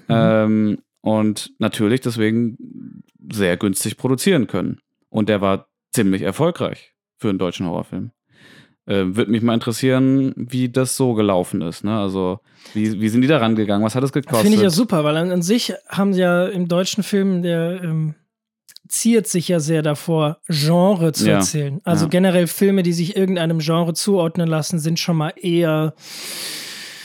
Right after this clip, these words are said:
Speaker 2: ah, nicht so, wo man sich halt klassischen Genre, also es gibt halt so Genres jetzt nicht Drama, so ist so das Allgemeine quasi, aber es gibt halt so Genre-Klischees und das ist im Horror ganz klar, alles, was wir gerade erzählt haben, sind Horror-Klischees,
Speaker 1: Mhm.
Speaker 2: Jumpscare und Suspense und bla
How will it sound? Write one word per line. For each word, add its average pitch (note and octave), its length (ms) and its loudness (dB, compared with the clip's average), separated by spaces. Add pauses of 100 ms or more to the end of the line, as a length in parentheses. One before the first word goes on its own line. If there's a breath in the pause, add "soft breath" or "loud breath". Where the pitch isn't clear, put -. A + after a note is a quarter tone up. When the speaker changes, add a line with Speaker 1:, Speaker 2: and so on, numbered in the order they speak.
(140)
Speaker 2:
ah, E3+ 460 2
nicht F3 160 2
so, F3 160 2
wo F3+ 80 4
man F#3 120 4
sich F3+ 180 0
halt F3 140 0
klassischen F3 480 0
Genre, E3+ 360 2
also D#3+ 160 0
es - 100 -4
gibt F#3 220 -2
halt D#3+ 120 0
so E3 100 0
Genres D#3 340 0
jetzt D#3+ 180 -4
nicht D3+ 200 -6 (120)
Drama, A3+ 560 2
so G3 100 -4
ist G3 180 -2
so F3 100 2
das D#3 180 -2
Allgemeine E3+ 560 2
quasi, G#3+ 320 -2
aber E3 220 0
es D3 120 -4
gibt F#3+ 200 -4
halt E3 140 -2
so D#3+ 220 0
Genre-Klischees D#3+ 1080 -2
und E3+ 80 -6
das C#3+ 80 -4
ist D3 60 -4
im C#3+ 120 -2
Horror E3 240 2
ganz D3+ 220 -2
klar, D#3+ 320 0
alles, E3 280 2
was E3 180 0
wir E3 60 -2
gerade D3+ 180 0
erzählt D#3+ 300 -2
haben, E3 200 2
sind C#3+ 180 -4
Horror-Klischees, F#3+ 840 0
Speaker 1:
Mhm. A2 80 0
Speaker 2:
Jumpscare D#3 600 0
und D3+ 120 -2
Suspense E3+ 520 -2
und C#3+ 100 -4
bla D#3 380 0